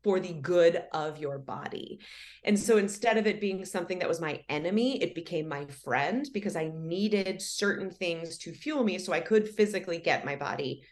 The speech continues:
from point A to point B. And the power that I felt, so when I was, basically, when you're, like, training, you run up to, you don't run the full ten miles, or you don't run the full, uh, marathon,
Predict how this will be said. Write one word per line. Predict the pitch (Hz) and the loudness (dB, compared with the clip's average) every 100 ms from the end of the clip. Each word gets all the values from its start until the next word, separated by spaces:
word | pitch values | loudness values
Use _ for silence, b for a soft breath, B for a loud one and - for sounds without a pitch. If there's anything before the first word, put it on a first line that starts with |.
| B | B
from | 180 160 | -4 0
point | 175 151 | 0 0
A | 135 131 131 - _ | 0 0 -2 -6 _
to | - | -10
point | - 160 - | -4 -4 -4
B. | - - - B B B B - | -10 -12 -14 B B B B 2
And | 208 | 4
the | 190 - | 4 0
power | - - - 220 247 277 | -10 -6 0 4 4 4
that | 220 180 | 2 0
I | 160 156 - - - | -2 -4 -10 -20 -8
felt, | - 170 269 - - - _ _ _ _ _ _ _ _ _ _ - | 0 0 0 -4 -10 -12 _ _ _ _ _ _ _ _ _ _ -8
so | - 196 - - - | 0 2 2 -2 -14
when | - 202 214 | -6 0 2
I | 220 | 4
was, | 214 208 - _ _ _ - - | 4 2 -6 _ _ _ -20 -10
basically, | - 196 190 175 180 165 | -2 0 0 -2 -2 2
when | 170 | 4
you're, | 165 | 4
like, | 160 147 | 4 2
training, | - - 175 147 131 90 - b b | -4 -6 -4 -4 -6 -8 -12 b b
you | - 185 170 | -8 -6 -2
run | 185 175 | 2 2
up | 160 - - - | 2 -2 -12 -16
to, | - 190 175 165 160 151 | -10 -4 -2 -2 -4 -6
you | 180 | -2
don't | 190 202 | 0 2
run | 175 175 170 | 2 2 2
the | 165 | 0
full | 170 160 | 2 2
ten | 170 156 | 0 -2
miles, | 135 135 | -2 -2
or | 165 | -2
you | |
don't | 156 147 | -2 0
run | 160 160 | 0 0
the | 156 | -6
full, | - 175 160 160 156 - _ - | 2 6 6 6 2 -2 _ -4
uh, | 151 139 - | 0 0 -2
marathon, | 170 156 147 151 143 139 147 143 | -4 -4 -4 -2 -2 -2 -4 -10